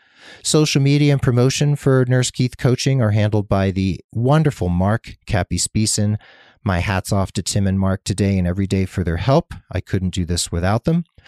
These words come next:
Please post a review on iTunes. Hit me up on Twitter at Nurse Keith, Facebook, Nurse Keith Coaching, Instagram,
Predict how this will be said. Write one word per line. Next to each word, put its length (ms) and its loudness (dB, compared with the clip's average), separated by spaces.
Please 220 2
post 280 2
a 40 2
review 300 4
on 100 4
iTunes. 640 2
Hit 160 0
me 120 4
up 140 2
on 140 4
Twitter 440 4
at 220 0
Nurse 360 0
Keith, 460 -2
Facebook, 580 2
Nurse 220 0
Keith 240 -4
Coaching, 580 0
Instagram, 680 0